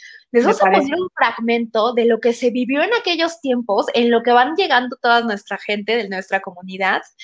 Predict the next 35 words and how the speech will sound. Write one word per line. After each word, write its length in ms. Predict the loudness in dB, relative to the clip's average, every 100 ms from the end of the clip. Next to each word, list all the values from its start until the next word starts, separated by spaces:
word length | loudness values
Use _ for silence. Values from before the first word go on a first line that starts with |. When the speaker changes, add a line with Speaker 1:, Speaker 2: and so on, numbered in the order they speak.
| -20 -20 _
Speaker 1:
para 260 | 0 2 2
que 140 | 4
vean 340 | 6 4 2 -4 _ _
qué 100 | 0
terrorífico 680 | 2 2 0 -2 -8 -6 -8
estaba. 560 | -4 0 2 4 2
Y 80 | -2
entonces 320 | -4 -2 0
vamos 180 | 0 0
a 40 | -4
escuchar 420 | -6 -2 -2 2
todos 320 | 2 4 4 2
el 180 | -6 -6
caso 260 | -2 -2 0
de 180 | -4 -4
Nash, 380 | -12 -14 -16 -18 _ _ _
¿ok? 240 | -12 -6 -2 0 -2 _ _ _ _ _ _ _
A 140 | -10 -8
ver, 200 | -8 -4
ahí 260 | 0 0 0
les 240 | -4 -2
va. 280 | 0 2 2
Denme 400 | -2 -2 -4 -6 -6
un 200 | -6 -6
segundo 680 | -8 -8 -6 -6 -4 -6 -6
porque 440 | -8 -6 -8 -10 _ _ _ _ _ _ _
esto 260 | -8 -6
de, 140 | -8 -8 _
de, 400 | 0 0 -2 -4
de 460 | -2 0 0 -2 -2
que 100 | -2
esté 220 | 2 2
por 160 | 4 2
internet 580 | 0 -4 -4 -4 -4 2
todo, 420 | 4 4 2